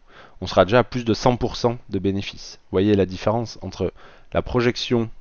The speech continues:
d'un marché et l'utilisation de théories, euh, sans preuve de fonctionnement. Ok.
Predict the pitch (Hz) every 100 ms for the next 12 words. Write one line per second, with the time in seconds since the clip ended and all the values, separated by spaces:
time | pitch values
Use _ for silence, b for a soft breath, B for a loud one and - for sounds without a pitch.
0 | - 95 92 92 - 127 139 b b b
1 | b _ _ - - 101 101 - - 104
2 | 104 107 101 - 113 104 98 90 92 107
3 | 131 _ _ - 87 82 82 - 110 -
4 | 76 - _ - - - 95 98 - 90
5 | 78 73 - _ _ - _ - _ _
6 | 87 82